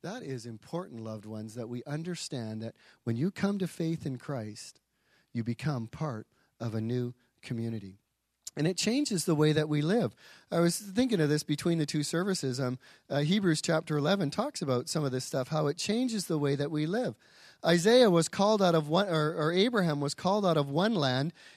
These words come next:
and was heading to another one. And it says there about him, um, that, that he was looking forward to a city that has foundations,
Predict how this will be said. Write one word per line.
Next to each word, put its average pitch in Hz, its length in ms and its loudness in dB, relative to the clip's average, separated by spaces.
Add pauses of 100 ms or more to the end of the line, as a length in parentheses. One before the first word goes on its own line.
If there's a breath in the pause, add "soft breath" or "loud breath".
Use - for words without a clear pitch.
and 156 140 4
was 160 140 4
heading 226 300 2
to 190 140 2
another 202 320 2
one. 135 200 0
And 151 120 0
it 175 140 -4
says 254 300 -2
there 139 160 2
about 170 260 2
him, 139 220 -4 (400 loud breath)
um, 156 300 0
that, 175 200 4 (300 soft breath)
that 180 160 6
he 202 120 4
was 196 220 6
looking 277 400 4
forward 214 540 6
to 180 160 4
a 170 40 2
city 226 360 2
that 165 220 4
has 170 300 0
foundations, 160 1000 0